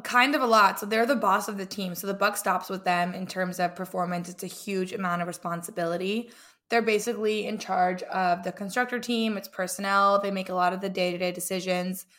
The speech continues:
that impact race weekends and just overall team performance. And another huge aspect of the job is to kind of serve as the face of the team for press, media, all that kind of coverage.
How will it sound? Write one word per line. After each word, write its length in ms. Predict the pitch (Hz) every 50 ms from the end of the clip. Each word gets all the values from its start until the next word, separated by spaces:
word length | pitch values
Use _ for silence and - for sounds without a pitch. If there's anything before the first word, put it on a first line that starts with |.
| _ _ -
that 140 | 202 202 -
impact 460 | 208 208 196 - 180 180 180 180 - -
race 240 | 185 180 170 - -
weekends 460 | 196 180 185 180 175 175 175 175 175 -
and 180 | 185 180 180
just 160 | 175 175 - -
overall 480 | - 185 175 180 180 175 175 175 175
team 260 | 175 - - 190 175
performance. 720 | 170 180 170 - - 180 175 180 185 214 254 262 262 - - _ _ _ _ _ _ _ _ _ _ _
And 280 | - 294 302 285 254 247
another 320 | - 233 240 247 240 277
huge 240 | 262 - - 226 214
aspect 420 | - 196 196 190 185 - 208 202 -
of 100 | 202 202
the 120 | 202 190
job 360 | 190 185 175 180 185 185 202
is 100 | 202 190
to 100 | - 208
kind 200 | - 208 202 196
of 80 | 196 190
serve 380 | - - - 190 185 185 185
as 240 | 214 202 196 180 190
the 60 | 202
face 320 | 190 - - 196 190 180 -
of 140 | 202 190 190
the 100 | 185 185
team 480 | 185 - - 190 185 180 180 180 180
for 160 | 175 185 180
press, 420 | 180 - - 196 185 180 - - -
media, 420 | 190 185 180 190 190 180 180 180 -
all 100 | - 180
that 200 | 185 185 180 -
kind 120 | - 185 180
of 100 | 175 -
coverage. 520 | - 180 175 - 190 208 240 220 226 -